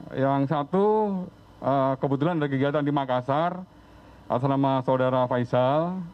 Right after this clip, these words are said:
Ya. Kemudian satu lagi sedang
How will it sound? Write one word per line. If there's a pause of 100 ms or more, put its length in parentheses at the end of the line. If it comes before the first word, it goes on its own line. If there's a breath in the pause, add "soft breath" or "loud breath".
(380)
Ya. (720 loud breath)
Kemudian
satu
lagi
sedang